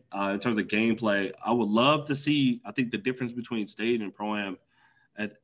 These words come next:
it's not the main difference, it's difference for me. It's, with stage, a lot of these guys can see themselves on the court. They can surround the court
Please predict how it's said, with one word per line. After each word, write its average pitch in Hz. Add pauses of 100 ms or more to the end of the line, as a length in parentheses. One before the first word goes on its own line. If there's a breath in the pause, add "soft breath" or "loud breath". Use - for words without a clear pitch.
(240)
it's 127
not 143
the 120
main 113
difference, 127
it's 104
difference 101
for 92
me. 95
It's, 95
with 101
stage, 131
a 110
lot 123
of 139
these 127
guys 110
can 95
see 113
themselves 101
on 98
the 80
court. 82
They 104
can 90
surround 107
the 104
court 107